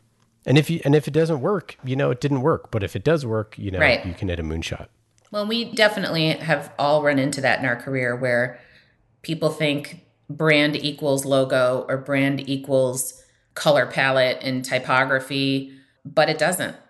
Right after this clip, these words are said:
Speaker 2: Brand is ultimately who you are. And I think it's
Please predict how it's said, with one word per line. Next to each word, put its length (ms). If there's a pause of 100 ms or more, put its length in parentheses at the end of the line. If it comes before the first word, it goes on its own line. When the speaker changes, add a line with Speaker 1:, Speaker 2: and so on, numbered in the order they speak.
(140)
Speaker 2:
Brand 380
is 360
ultimately 540
who 100
you 180
are. 160
And 140
I 80
think 260
it's 320